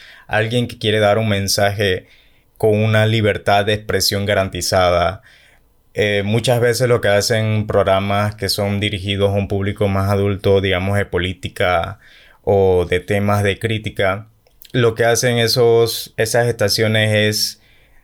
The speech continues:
dar el cien por ciento de la responsabilidad a los locutores.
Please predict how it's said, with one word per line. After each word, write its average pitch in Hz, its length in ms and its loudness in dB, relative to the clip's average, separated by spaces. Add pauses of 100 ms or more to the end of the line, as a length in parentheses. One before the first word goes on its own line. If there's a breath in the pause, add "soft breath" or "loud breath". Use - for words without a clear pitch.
(140 soft breath)
dar 107 280 0
el 117 160 0
cien 135 200 0
por 135 140 2
ciento 135 220 0
de 127 60 4
la 120 60 4
responsabilidad 101 840 0 (140)
a 107 100 0
los 101 160 -2
locutores. 90 560 0